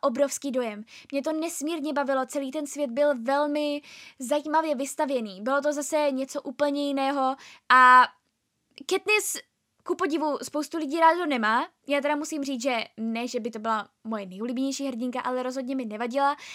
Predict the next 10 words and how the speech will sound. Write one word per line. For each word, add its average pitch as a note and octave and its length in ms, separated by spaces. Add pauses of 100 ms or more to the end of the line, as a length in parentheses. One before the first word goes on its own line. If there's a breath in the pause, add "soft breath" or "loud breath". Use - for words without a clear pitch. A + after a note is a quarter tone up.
(340 loud breath)
Určitě - 280
jsem B3 140
tým A3+ 180
Pita, A#3 360 (240)
takže G#3 380 (180)
<laughs> - 220
žádný G#3+ 340
Gale G3 240
neboli F#3+ 360
Hurikán, A3 460